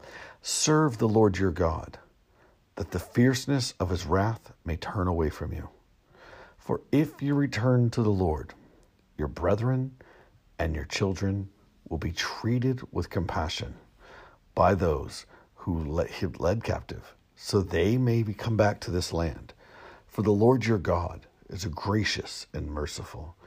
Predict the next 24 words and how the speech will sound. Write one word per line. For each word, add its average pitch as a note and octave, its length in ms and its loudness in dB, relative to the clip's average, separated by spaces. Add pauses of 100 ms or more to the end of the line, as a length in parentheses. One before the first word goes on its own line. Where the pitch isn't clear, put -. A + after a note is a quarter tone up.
(520)
and F2 180 -6
will A2 160 4
not C#3 200 2
turn B2 240 2
his A2+ 180 4
face A#2 300 2
from D2+ 220 -4
you C#2+ 180 -12 (320)
if F#2+ 240 -2
you D#2+ 100 -2
return C#2 400 -6
to C#2 100 -8
him." D2 260 -8 (1200)
That's - 160 -2
found F2+ 220 2
in D2+ 80 -4
Second - 360 -2
Chronicles - 680 -6 (580)
chapter - 320 -2
thirty, D#2 460 -6 (480)
verses C2 460 -8
eight D2 220 -8
and C2+ 120 -6
nine. C2 280 -10